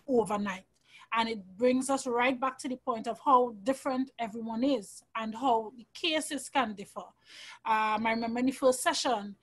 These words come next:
um, Doctor Armstrong talked about it today as it relates to exercising and, and getting healthier. And we had one person sharing, and they have four children now. They were diagnosed with pcos and told they could not have children. And they had a baby as recent as December.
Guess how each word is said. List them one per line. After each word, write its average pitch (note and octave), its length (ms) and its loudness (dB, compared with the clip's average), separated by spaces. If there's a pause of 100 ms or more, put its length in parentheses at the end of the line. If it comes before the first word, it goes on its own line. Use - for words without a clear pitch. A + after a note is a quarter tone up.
(280)
um, A3 120 -4
Doctor A3+ 220 -2
Armstrong A3+ 460 0
talked C#4 180 2
about A#3+ 340 0
it B3+ 120 -6
today A3 480 -2 (200)
as A#3 140 -2
it A3 100 -6
relates A3+ 420 -4
to G#3+ 320 -2 (120)
exercising A3+ 880 0
and, G3 260 -8 (320)
and G#3+ 140 -4
getting A3 260 0
healthier. D4 600 2 (320)
And A#3 60 -2
we B3+ 80 2
had C#4+ 180 6
one C4+ 300 6
person C4+ 320 2
sharing, A3+ 420 -2
and G#3+ 160 -12
they A#3 80 -2
have B3+ 220 0
four C4 160 2
children A3+ 420 -2
now. C#4 220 4
They G#3+ 120 -2
were A#3 140 2
diagnosed A3 540 0
with C4+ 120 -6
pcos B3+ 400 -6
and G#3 120 -6 (100)
told E4+ 320 8
they B3+ 100 4 (140)
could D#4 160 -4
not A3 140 -2
have A#3 180 -2
children. E4 580 -4
And A3 140 -6
they G#3 220 -6 (280)
had C4+ 220 4
a A#3 100 2
baby G#3+ 360 -2
as A3 180 0
recent G#3+ 380 -8
as G#3 100 -4
December. C4 640 0